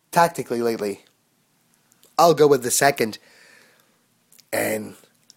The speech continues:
Houston, they don't have a problem in L A anymore, 'cause they beat L A at the Home Depot Center a one nothing on the road, hey, you take the lead and you're able to hold on, on the road in L A,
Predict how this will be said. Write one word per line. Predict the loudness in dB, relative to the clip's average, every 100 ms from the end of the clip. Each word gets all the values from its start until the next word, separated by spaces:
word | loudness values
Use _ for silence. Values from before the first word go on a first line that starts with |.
| _
Houston, | 2 2 2 0 -2 -4 _ _ _ _ _ _ _
they | 0 2
don't | 4 4 4
have | 2 2
a |
problem | 4 4 4 2
in | 4
L | 6 6
A |
anymore, | 4 4 4 2 -4 _ _ -4
'cause | 0
they | 4 2
beat | 2 2 4 4
L | 4 4 6
A | 4 2 -4 _ _ _
at | 2 4
the | 2
Home | 0 0
Depot | 0 -2 0 0
Center | 2 2 2 0 0 -6 _ _ _ _ _ _ _ -8
a | -4
one | 2 2 4
nothing | 2 2 2
on | 2
the | 4
road, | 4 4 2 -4 _ _ _ _
hey, | 2 4 4 -2 _ _ -18
you | -2 0 0
take | 2 2 4
the |
lead | 4 6 4 2 -4 _ _ -4
and | 2
you're |
able | 4 6
to | 6
hold | 4 6 6
on, | 6 6 0 -6
on | -2 0
the | 2
road | 6 6 6 4 -2 -2
in | 2 4
L | 4 6
A, | 4 2